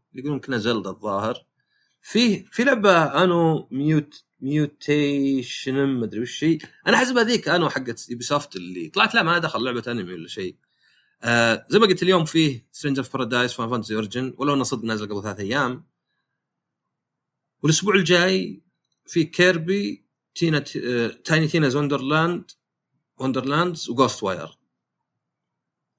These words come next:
تقريبًا أصلًا هذا هو. في و-، ويرد ويست آخر الشهر وديث ستراندنج.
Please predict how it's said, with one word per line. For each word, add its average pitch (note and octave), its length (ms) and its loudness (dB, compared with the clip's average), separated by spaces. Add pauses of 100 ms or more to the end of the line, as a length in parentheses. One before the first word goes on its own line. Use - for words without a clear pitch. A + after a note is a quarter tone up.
(140)
تقريبًا A#3+ 240 0
أصلًا E3+ 240 2
هذا C3+ 140 -2
هو. A2 120 -2
في F3+ 160 -2
و-، C3+ 240 0
ويرد C3 320 0
ويست A#2 400 -4
آخر G2+ 180 -8
الشهر G#2 500 -4
وديث G2+ 180 -10
ستراندنج. F#2+ 640 -6